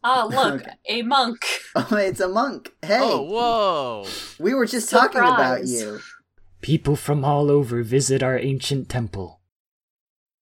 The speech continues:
Speaker 1: Cool.
Speaker 2: Is it, is it good? Is it, like, are you, is that something you're
Speaker 3: I
Speaker 2: cool
Speaker 3: mean,
Speaker 4: I, I
Speaker 2: with?
Speaker 4: mean, I mean, it,
Speaker 3: <laughs> Why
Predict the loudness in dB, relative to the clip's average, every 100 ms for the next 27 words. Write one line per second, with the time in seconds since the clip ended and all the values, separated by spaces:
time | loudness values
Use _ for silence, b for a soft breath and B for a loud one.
0 | _ _ _ _ _ _ _ _ _ _
1 | _ -20 -20 _ _ -10 -2 0 0 -4
2 | _ _ _ -8 -4 -2 -4 -6 _ -6
3 | -2 -2 -2 -2 0 0 -4 -10 -8 -6
4 | -6 -4 -2 -2 -4 -14 -10 -2 0 0
5 | -4 -10 -20 _ -8 -4 -4 -4 -4 -2
6 | -2 -2 -4 -8 -16 -12 -4 0 2 2
7 | 2 4 4 2 0 0 2 2 0 -4
8 | -4 _ _ -14 -2 0 2